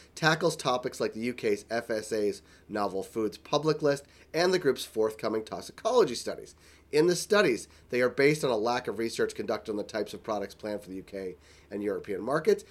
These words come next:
It includes the biggest clinical trials for T H C in the world to define a no observed adverse effect level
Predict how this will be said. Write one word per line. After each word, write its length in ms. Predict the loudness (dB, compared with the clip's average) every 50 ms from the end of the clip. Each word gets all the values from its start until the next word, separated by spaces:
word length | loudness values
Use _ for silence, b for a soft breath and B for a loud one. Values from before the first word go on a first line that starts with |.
| B B
It 80 | -4 -4
includes 360 | -4 0 2 4 4 4 2
the 60 | 0
biggest 360 | 4 6 6 8 8 4 2 0
clinical 320 | 0 0 0 0 0 -2
trials 360 | -2 0 2 2 2 2 0
for 120 | -2 -6 -6
T 160 | -2 0 0
H 160 | 0 0 0
C 80 | -2 -4
in 60 | -4
the 60 | -2
world 340 | 0 2 4 4 4 2 b b b b b -8
to 80 | -6 -4
define 340 | -4 -2 0 2 2 4
a 60 | 4 2
no 300 | 4 6 6 8 8 6
observed 440 | 6 2 2 4 4 4 4 2
adverse 400 | 0 0 0 2 2 2 0 0
effect 340 | -4 -4 -2 -2 -2 0 0
level 380 | 0 -2 0 0 -2 -4 -4